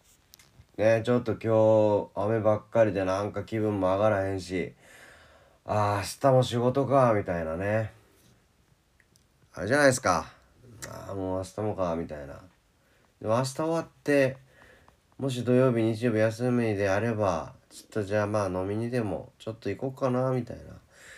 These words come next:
ていう感じの人がもしいてくれたらですね。「あー、高田馬場はカペラで一平ちゃんバーテンしてるって言ってたな」って言っ-、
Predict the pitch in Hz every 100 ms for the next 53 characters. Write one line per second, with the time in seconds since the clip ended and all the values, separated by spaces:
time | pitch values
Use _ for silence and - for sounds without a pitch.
0 | - - 113 120 131 131 131 131 123 123
1 | - 127 87 92 110 95 104 120 143 123
2 | 82 71 69 85 90 98 - _ _ _
3 | _ _ - - - - 98 95 98 107
4 | 104 107 95 85 98 101 87 80 73 -
5 | 90 92 87 92 92 98 101 - 101 98
6 | - 73 - 101 90 85 90 87 - 65
7 | 78